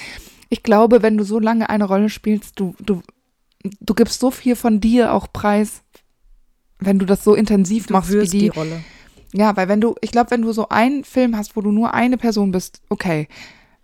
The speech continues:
Speaker 1: dann hast du diesen Film gedreht, dann ist er vorbei und dann ist dieses, ist das ja auch abgeschlossen. Da denkt ja keiner mehr weiter drüber nach. Aber das sind ja acht Teile über so viele Jahre hinweg. Klar
Speaker 2: Ja.
Speaker 1: wirst du irgendwann diese Person. Und, ähm, für mich ist das, äh, dieser,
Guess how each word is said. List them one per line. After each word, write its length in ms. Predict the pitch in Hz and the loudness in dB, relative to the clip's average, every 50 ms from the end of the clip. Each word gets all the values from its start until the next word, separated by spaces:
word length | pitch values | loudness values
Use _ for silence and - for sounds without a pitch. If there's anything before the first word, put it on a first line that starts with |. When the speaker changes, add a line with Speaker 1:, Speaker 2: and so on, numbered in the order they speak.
| _ _ _ _ - 190 - _ | _ _ _ _ -20 -20 -14 _
Speaker 1:
dann 400 | - 185 185 180 180 175 - - 165 | -2 -2 0 0 -2 -4 -6 -6 -8
hast 140 | 175 - - | -6 -6 -6
du 40 | |
diesen 200 | 175 160 160 160 | -6 -6 -6 -6
Film 180 | - - 214 208 | -2 0 0 2
gedreht, 260 | 208 202 190 185 185 | 2 2 2 0 0
dann 120 | - 170 160 | -2 -4 -6
ist 100 | 156 - | -8 -8
er 60 | 160 | -8
vorbei 400 | - 147 151 160 156 170 165 160 | -8 -6 -4 -2 0 0 0 -2
und 60 | 151 | -2
dann 280 | 151 147 147 147 - - - | -6 -8 -8 -10 -10 -10 -10
ist 180 | 180 - - | -8 -8 -6
dieses, 320 | - 175 156 170 156 - - | -8 -6 -6 -6 -6 -6 -6
ist 160 | 185 - - | -6 -4 -2
das 120 | 190 170 | -2 0
ja 80 | - 175 | 2 0
auch 100 | 180 - | 2 2
abgeschlossen. 640 | - 196 - - 196 - - 160 160 - 165 151 - | 2 2 2 0 0 2 0 -2 -2 -4 -6 -10 -8
Da 100 | - 196 | -8 -2
denkt 220 | 180 185 185 190 - | 0 2 2 2 0
ja 60 | 185 | 0
keiner 240 | - 190 202 202 196 | 2 2 2 4 4
mehr 180 | 185 190 180 | 4 4 4
weiter 300 | 180 185 202 220 - 208 | 6 6 6 6 4 0
drüber 180 | 190 175 175 185 | 0 0 0 2
nach. 260 | 180 196 190 180 - | 2 2 2 0 0
Aber 120 | 180 175 | -4 -4
das 100 | 175 190 | -4 -4
sind 140 | - 214 196 | -4 -2 -2
ja 100 | 214 - | 0 -2
acht 240 | - 240 - - - | -2 -4 -6 -8 -8
Teile 400 | - - 233 240 226 196 - 151 - - - - - - - - | -4 -2 0 2 2 2 0 -2 -4 -12 -20 -20 -20 -20 -8 -2
über 160 | 214 202 208 | 2 2 4
so 140 | 196 254 262 | 4 2 0
viele 260 | - - 240 226 226 | 0 -2 2 2 4
Jahre 360 | 220 214 220 226 240 240 226 | 6 6 4 4 4 4 2
hinweg. 440 | 220 226 208 202 185 185 180 - - - - - - - - | 2 2 2 2 0 0 -2 -4 -10 -16 -14 -14 -14 -14 -8
Klar 300 | - - 254 247 214 180 | 0 2 4 4 4 4
Speaker 2:
Ja. 80 | 175 - - - - - - 180 190 - | 0 -4 -10 -18 -18 -16 -14 -14 -14 -12
Speaker 1:
wirst 380 | - - 196 202 226 220 - - | -6 0 4 6 6 6 4 2
du 40 | - | 4
irgendwann 420 | - 233 220 208 190 202 202 196 | 4 4 4 4 2 2 2 2
diese 180 | 190 190 185 190 | 0 0 -2 -2
Person. 420 | - 202 190 175 196 208 196 180 | -2 -2 0 2 2 0 0 0
Und, 220 | - 185 - - - - | -4 -8 -10 -10 -8 -4
ähm, 260 | - 202 190 190 185 - - - _ _ - 185 202 - | -4 -2 -2 -4 -6 -10 -14 -20 _ _ -12 -12 -12 -12
für 140 | - - 202 | -4 -2 2
mich 200 | 196 240 254 - | 2 2 2 0
ist 180 | 226 220 - | -4 -2 -2
das, 160 | 208 202 - - | -2 -4 -4 -6
äh, 320 | - - - - 50 - - - - _ _ _ _ - | -12 -12 -12 -12 -16 -16 -18 -20 -20 _ _ _ _ -16
dieser, 320 | - 180 180 185 180 190 | -12 -8 -6 -2 -2 -2